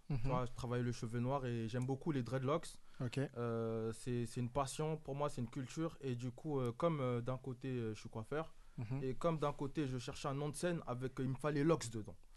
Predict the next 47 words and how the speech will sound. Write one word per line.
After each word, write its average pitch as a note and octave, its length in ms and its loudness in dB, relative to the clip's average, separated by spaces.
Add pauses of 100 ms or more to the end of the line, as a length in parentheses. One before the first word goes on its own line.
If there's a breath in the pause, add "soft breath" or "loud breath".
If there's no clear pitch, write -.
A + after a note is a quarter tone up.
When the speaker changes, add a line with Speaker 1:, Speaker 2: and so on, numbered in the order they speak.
Speaker 1:
Ouais. C#3 260 6
Speaker 2:
Et C3+ 80 0
du C3 120 -4
coup, G3+ 120 2
un F3+ 100 6
jour, D#3+ 160 0
il D#3 40 2
y - 20 2
a - 20 2
une C#3 80 -2
fille, E3 160 -4
elle D3+ 60 2
m'a C3+ 160 0
dit, « C3+ 160 -4
Mais B2 460 0 (160)
t'as B3+ 100 4
combien A#3 240 6
de F3 60 4
locks ? » D3+ 180 6 (220)
Après, C#3 200 2
dans D3+ 100 4
Speaker 1:
Hmm. - 40 4
Speaker 2:
ma D#3 80 6
tête, D#3 160 2
j'ai C3+ 80 -2
fait, « D3 180 0
Mais B2 120 0
attends, C3+ 300 -4 (120)
Speaker 1:
T'as C#3 100 4
compté ? F3 320 6
Speaker 2:
soixante-trois E3 320 8
locks. » G3+ 640 10
Speaker 1:
<laughs> - 0 -
Speaker 2:
Du - 80 6
coup, B3+ 180 6
j'ai A#3+ 120 6
compté. A#3 380 8
En E3+ 100 6
fait, G3+ 160 4
j'ai C#3+ 120 0
compté, A3+ 420 2
je E3 60 4
me D#3+ 80 4
suis E3 160 0
dit, « E3+ 100 -2
Soixante-trois F3 420 -2
locks. » C#3+ 200 2